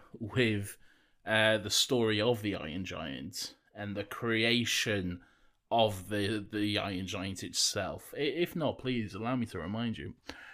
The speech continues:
<laughs> So Brad Bird, who directed The Iron Giant, a great movie, by the way, really heartfelt, um, movie. Um, Br-, Brad Bird's sister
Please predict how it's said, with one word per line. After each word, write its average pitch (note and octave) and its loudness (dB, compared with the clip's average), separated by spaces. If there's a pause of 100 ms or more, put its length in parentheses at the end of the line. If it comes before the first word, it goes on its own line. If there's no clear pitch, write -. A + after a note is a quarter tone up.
(200)
<laughs> C#3+ 6 (360)
So C#3+ 6
Brad E3 2
Bird, E2 0 (160)
who A2+ 2
directed G#2+ 2
The E2 -6
Iron E2+ -4
Giant, F#2 -8
a - -12
great G#3 0
movie, A2+ 0 (100)
by D#2 -4
the D2 -6
way, D#2 -8
really C3+ -2
heartfelt, F2+ -6 (320)
um, F2 -4
movie. D#2+ -8 (320)
Um, G#2+ 2 (280)
Br-, C3 -10
Brad D#3 -2
Bird's C3 2
sister - 0